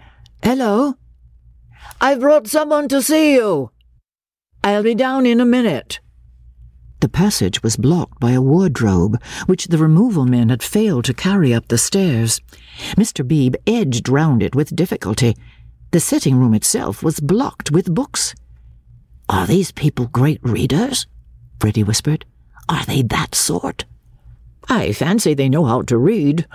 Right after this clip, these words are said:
A rare accomplishment. What have they got? Hmm, Byron. Ah, exactly. Ooh, a Shropshire lad. Never heard of it. The Way of All Flesh. <laughs> Never heard of it. Gibbon.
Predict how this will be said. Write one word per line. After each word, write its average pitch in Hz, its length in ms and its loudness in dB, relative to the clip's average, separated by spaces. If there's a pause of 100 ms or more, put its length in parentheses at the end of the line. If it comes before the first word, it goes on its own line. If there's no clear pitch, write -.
(240)
A 143 120 2
rare 143 340 2
accomplishment. 117 760 0 (600)
What 202 200 -2
have 165 120 -6
they 107 120 -2 (120)
got? 98 640 -2
Hmm, 214 460 2 (340)
Byron. 139 640 0 (120)
Ah, 208 440 -2 (160)
exactly. 135 640 -2 (360)
Ooh, 147 420 2
a 110 40 0
Shropshire - 640 -2
lad. 104 380 -2 (340)
Never 127 200 0
heard 139 180 0
of 208 80 -2
it. - 160 -4 (580)
The 143 100 2
Way 170 460 0
of 202 180 0
All 208 240 0
Flesh. 233 680 -4 (160)
<laughs> - 540 -12
Never 143 240 -2
heard 208 180 -4
of 214 100 0
it. - 200 -10 (560)
Gibbon. 104 480 -2